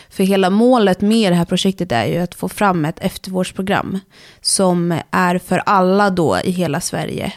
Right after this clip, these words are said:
Att det inte ska handla om tur, vilken kommun du är i, utan att det här ska vara något som alla kan få ta på och få hjälp med. Och sen sista året är ju då det år vi kommer testa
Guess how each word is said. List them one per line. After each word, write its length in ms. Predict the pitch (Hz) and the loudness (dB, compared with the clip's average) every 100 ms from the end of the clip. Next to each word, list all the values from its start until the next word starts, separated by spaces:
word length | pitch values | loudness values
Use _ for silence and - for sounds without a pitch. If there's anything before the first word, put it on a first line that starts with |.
| - | -10
Att 120 | 202 | -4
det 60 | 190 | -2
inte 200 | 185 185 | -2 -4
ska 140 | 185 | -2
handla 320 | 175 185 190 | -2 0 2
om 100 | 196 | 0
tur, 520 | 196 - - - - 190 | -2 -6 -6 -6 -8 -6
vilken 300 | 190 185 - | -6 -6 -6
kommun 340 | 185 170 208 | -4 -6 -6
du 60 | - | -6
är 180 | - - | -6 -6
i, 180 | 202 - | -8 -8
utan 260 | 202 202 | -10 -6
att 80 | 190 | -4
det 60 | 196 | -4
här 80 | 190 | -4
ska 140 | - | -4
vara 80 | 185 | -6
något 180 | 190 - - | -8 -14 -14
som 200 | - - | -6 0
alla 280 | 220 190 214 | 2 2 0
kan 180 | 196 | -2
få 80 | 190 | -2
ta 200 | - 185 | -4 -6
på 140 | - 175 | -4 -8
och 80 | |
få 80 | - | -6
hjälp 240 | - - - | -8 -8 -10
med. 160 | - - _ _ - - | -12 -14 _ _ -20 -8
Och 160 | 220 208 | -2 2
sen 200 | 220 202 | 2 2
sista 380 | 233 190 - 202 | 0 -2 0 2
året 360 | 190 175 175 | 4 4 2
är 80 | 175 | 2
ju 60 | 175 | 2
då 160 | 175 | 2
det 120 | 170 170 | 2 0
år 100 | 170 | 0
vi 120 | 170 | 0
kommer 160 | 196 | -2
testa 600 | 190 - 202 - - - | -2 -2 0 0 0 -2